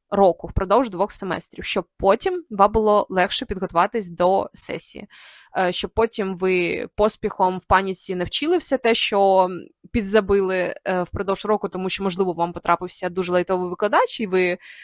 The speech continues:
розслабились, але ні, е, тримайте себе в тонусі, е, будьте відповідальними, вчіть теорію впродовж року, потім скажете собі самі "дякую" перед сесією.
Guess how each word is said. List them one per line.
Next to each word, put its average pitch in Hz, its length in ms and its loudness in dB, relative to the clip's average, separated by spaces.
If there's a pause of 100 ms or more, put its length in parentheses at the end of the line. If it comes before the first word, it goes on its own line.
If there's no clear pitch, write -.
розслабились, 190 800 6
але 214 360 0
ні, 202 360 -4
е, 190 140 -2
тримайте 214 480 0
себе 185 360 0
в - 80 -4
тонусі, 330 640 2 (520)
е, 185 100 0
будьте 214 300 -2
відповідальними, 196 680 0
вчіть - 360 -8
теорію 190 400 0
впродовж 185 380 -2
року, 233 340 -2
потім 220 280 -4
скажете 196 640 -4
собі 185 380 -8
самі 185 380 -2
"дякую" 175 540 -2 (240)
перед 202 340 0
сесією. - 580 -10